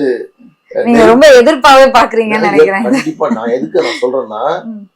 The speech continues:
Speaker 2: நான் உங்கள் மூலமாக ஊடகத்தினுடைய நேர்மையை பேசுறேன்.
Speaker 1: ம்.
Speaker 2: உங்களை பேசல. நான் பேசுறது மூலமா என்னன்னா,
Speaker 1: செய்திகளையும்
Speaker 2: நான்
Speaker 1: நாங்க
Speaker 2: இருங்க,
Speaker 1: வெளியிட்டிருக்கோம்
Speaker 2: நான் திருப்பி
Speaker 1: சார்.
Speaker 2: சொல்றேன்.
Speaker 1: ம்.
Speaker 2: எல்லாரும் வெளியிட்டாங்க.
Speaker 1: ம்.
Speaker 2: எல்லாரும் சொன்னாங்க. சொன்னீங்கல்ல,
Speaker 1: ம்.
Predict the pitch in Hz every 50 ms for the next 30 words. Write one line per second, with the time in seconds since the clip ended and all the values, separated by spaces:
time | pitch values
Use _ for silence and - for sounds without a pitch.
0 | _ _ _ - 123 117 - 117 143 160 170 170 196 190 185 180 180 180 175 165
1 | 160 160 156 - 190 190 165 151 165 180 180 165 165 165 165 - 165 151 147 139
2 | 139 135 139 147 160 131 131 139 156 170 185 190 190 185 175 160 139 110 107 -
3 | _ - 104 208 220 214 190 185 175 _ _ _ _ _ _ - 135 160 180 190
4 | 190 - 139 - - 90 85 - _ _ _ _ _ _ _ _ _ _ _ _
5 | _ _ - 113 139 143 - 160 160 160 - 160 143 135 135 127 123 123 120 107
6 | 104 113 117 113 110 117 - - 254 254 285 311 311 339 302 302 294 294 370 403
7 | 294 - 247 214 214 214 233 247 240 - 196 175 185 190 196 190 170 151 120 117
8 | 110 - _ _ _ - - - 101 120 135 143 160 180 202 214 202 151 139 143
9 | 131 - _ - 98 - - _ _ 185 190 180 131 151 170 180 185 190 214 226
10 | 214 - - - 120 117 107 104 - - - 135 135 135 147 135 135 143 147 120
11 | 117 - _ 208 196 190